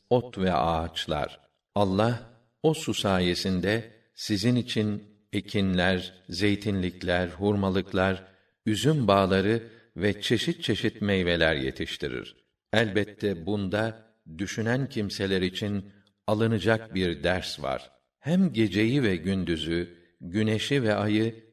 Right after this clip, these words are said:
sizin hizmetinize verdi. Diğer yıldızlar da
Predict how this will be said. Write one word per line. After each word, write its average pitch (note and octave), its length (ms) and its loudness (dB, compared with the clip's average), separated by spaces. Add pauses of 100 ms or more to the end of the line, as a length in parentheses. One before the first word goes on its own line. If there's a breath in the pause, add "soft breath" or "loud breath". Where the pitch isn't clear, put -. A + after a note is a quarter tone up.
sizin B2+ 460 0
hizmetinize F#2 800 -2
verdi. B1 480 -6 (340)
Diğer D3 320 4
yıldızlar G2+ 720 0
da E2 320 -4